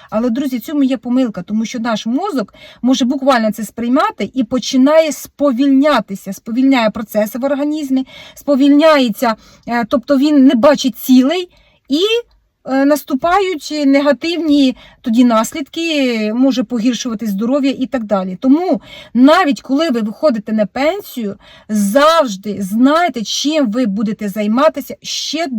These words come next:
до того, як ви вийшли. Тому не проводьте собі ніякої черти, ні з яким періодом, тому що потрібно ставити собі довгострокові плани. Неважливо, скільки ви проживете, не дивіться на те, скільки вам років.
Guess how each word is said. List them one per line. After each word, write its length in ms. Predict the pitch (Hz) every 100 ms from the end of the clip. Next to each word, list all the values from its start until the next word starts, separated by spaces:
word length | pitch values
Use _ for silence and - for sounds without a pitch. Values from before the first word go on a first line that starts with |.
| -
до 260 | 302 254 196
того, 600 | - 214 285 320 254 190 _ -
як 320 | 180 214 202
ви 140 | 214 285
вийшли. 300 | 226 196 190
Тому 300 | 226 247 285
не 140 | 311
проводьте 540 | 269 381 320 302 311
собі 260 | 285 285 294
ніякої 460 | 294 262 214 226 208
черти, 460 | 262 254 208 190 - - - -
ні 320 | 214 262 359 427 440
з 100 | 285 220
яким 440 | 254 294 330 359 339
періодом, 760 | 330 294 233 190 185 180 190 - - - _
тому 300 | 277 285 320
що 300 | - 330 311 - _ _ _
потрібно 640 | 285 - 339 403 311 233 -
ставити 720 | - - - 311 349 302 -
собі 460 | 214 - 190 190 - -
довгострокові 1300 | 208 190 269 311 269 220 254 - 254 214 247 285 277
плани. 480 | 220 233 226 196 185
Неважливо, 720 | 196 226 294 311 320 349 226
скільки 440 | 214 - 269 196 202
ви 120 | 202
проживете, 600 | 202 202 226 202 185 175
не 240 | 196 214
дивіться 540 | 208 262 233 302 294 285
на 140 | 269
те, 240 | 208 247
скільки 580 | 277 - - 262 294 294
вам 300 | 214 233 254
років. 480 | 247 254 214 185 190